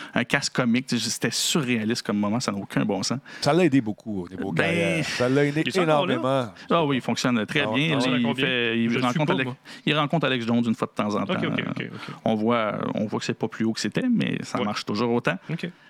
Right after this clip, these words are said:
Speaker 1: Elon Musk, en septembre, euh, avait dit, c'est là qu'il a fait son fameux tweet que Tesla allait devenir, euh, privé.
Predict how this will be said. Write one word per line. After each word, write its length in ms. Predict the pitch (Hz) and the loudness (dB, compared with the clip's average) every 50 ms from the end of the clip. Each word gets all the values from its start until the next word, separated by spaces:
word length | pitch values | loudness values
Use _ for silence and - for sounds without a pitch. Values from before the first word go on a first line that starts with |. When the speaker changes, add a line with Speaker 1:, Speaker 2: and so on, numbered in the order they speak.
| _ _ | _ _
Speaker 1:
Elon 220 | - 151 170 185 180 | 0 2 4 4 4
Musk, 260 | 180 185 196 - - | 4 4 4 2 0
en 80 | 170 | 0
septembre, 580 | 156 - 156 147 - 175 165 170 170 170 165 143 - | 0 0 -2 0 2 2 4 4 4 4 2 2 2
euh, 1080 | - 127 127 123 123 123 123 120 120 120 120 117 117 120 113 78 80 60 65 67 90 | 0 2 2 2 2 2 2 2 2 2 2 2 0 0 0 0 -2 0 0 0 0
avait 180 | 135 127 139 123 | 2 2 0 0
dit, 80 | 113 - | 0 0
c'est 100 | - 147 | 2 2
là 80 | 143 | 2
qu'il 100 | - 147 | 2 2
a 40 | 123 | 0
fait 140 | - 139 - | 0 0 0
son 120 | - 123 | 0 0
fameux 260 | - 139 139 139 135 | 2 2 2 2 2
tweet 300 | 127 - 135 151 170 170 - - - | 2 2 0 0 0 -2 -6 -6 -2
que 160 | - 117 113 | -2 0 0
Tesla 480 | 110 - 123 107 - - - 120 123 120 | 0 -2 -2 -2 -2 0 0 0 2 2
allait 140 | 117 110 107 | 0 0 0
devenir, 440 | 104 104 101 107 110 107 107 107 107 | 0 0 0 0 0 0 0 0 -2
euh, 140 | 107 101 - - - - - - | -2 -2 -2 -2 -4 -4 -6 -4
privé. 320 | - 127 127 117 131 - | -2 0 0 0 0 -2